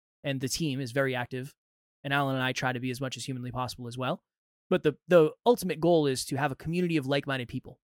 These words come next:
And I think that's what we're all longing for anyway. So if you want to be part of it,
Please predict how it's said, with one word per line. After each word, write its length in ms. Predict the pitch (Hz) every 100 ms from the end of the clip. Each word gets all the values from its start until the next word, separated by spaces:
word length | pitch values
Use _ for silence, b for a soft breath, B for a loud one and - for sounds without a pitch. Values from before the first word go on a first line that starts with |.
| _
And 140 | 139 135
I 80 | 131
think 160 | 165
that's 160 | 151 143
what 80 | 147
we're 120 | 143
all 160 | 135 131
longing 500 | 135 135 135 127 123 _
for 240 | - 135 131
anyway. 400 | 135 156 190 226 -
So 140 | 147 139
if 180 | 180
you 120 | 180 156
want 260 | 190 214
to 60 | 185
be 100 | 185
part 220 | - 226
of 80 | 220
it, 120 | 220